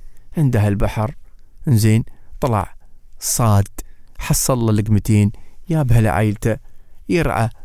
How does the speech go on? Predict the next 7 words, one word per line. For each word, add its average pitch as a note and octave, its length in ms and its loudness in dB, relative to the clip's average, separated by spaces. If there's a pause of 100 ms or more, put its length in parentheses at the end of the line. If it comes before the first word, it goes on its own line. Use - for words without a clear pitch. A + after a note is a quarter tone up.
(220)
في C#3 120 -2
هالبوش A2+ 440 4
وهالدبش، A2 580 2 (540)
آه، - 1040 -4
نمّا. C3 760 4
يعني G3+ 160 -2
ما، G3+ 460 4